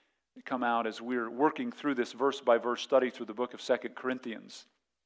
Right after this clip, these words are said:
First of all, those with character have a clear conscience. And, and, and, and we talked about conscience last week, but I, I, I felt this needed to be pulled back in because it's in this section of Scripture. But we, we examined in detail verse twelve through verse fourteen, so I'm not gonna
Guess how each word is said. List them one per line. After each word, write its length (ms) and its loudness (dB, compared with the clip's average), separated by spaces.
First 220 8
of 80 2
all, 140 12
those 240 10
with 160 0
character 400 8
have 180 6
a 80 4
clear 300 2
conscience. 640 0
And, 100 -2
and, 360 0
and, 160 -4
and 100 -2
we 80 -2
talked 320 6
about 300 10
conscience 500 4
last 320 8
week, 220 0
but 80 4
I, 280 8
I, 200 4
I 40 4
felt 440 6
this 180 -4
needed 200 0
to 40 -8
be 100 -4
pulled 360 -2
back 320 6
in 280 0
because 280 -6
it's 180 -8
in 140 0
this 120 -4
section 440 -2
of 80 -12
Scripture. 400 -6
But 160 -6
we, 160 -4
we 160 -2
examined 500 0
in 100 -4
detail 380 0
verse 220 -6
twelve 280 4
through 120 -8
verse 180 -8
fourteen, 460 -4
so 160 2
I'm 80 2
not 180 4
gonna 200 -2